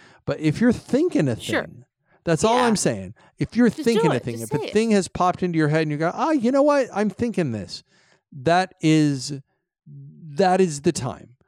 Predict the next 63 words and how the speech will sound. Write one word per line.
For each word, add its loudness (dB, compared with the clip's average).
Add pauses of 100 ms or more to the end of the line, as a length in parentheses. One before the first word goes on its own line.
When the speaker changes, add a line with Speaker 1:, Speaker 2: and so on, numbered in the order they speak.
(160)
Speaker 1:
And -4
it's -4
so 2
easy. -6
If -14
you're -2
on 0
Facebook, 0 (300)
you -4
just 2
have 2
to -10
type -2
the -4
first -2
three -2
letters 2
of -16
their -2
name -4
and -8
they'll -8
come -6
up. -16 (440)
If -6
you're 4
on 0
Twitter, 2
do -2
the -4
same. -4
You 0
have -2
their -6
email. -4
You -6
can -10
text -8
them. -18 (200)
You -10
can -2
say 0
it -6
to -18
them. -20 (300)
You -8
can, -6
you -4
know, 0
just -10
go, -2
"Here, -6 (340)
man, -4
here's -4
the -4
best 0
gift -2
I -2
can -10
give -6
you. -10
You -4
are, 0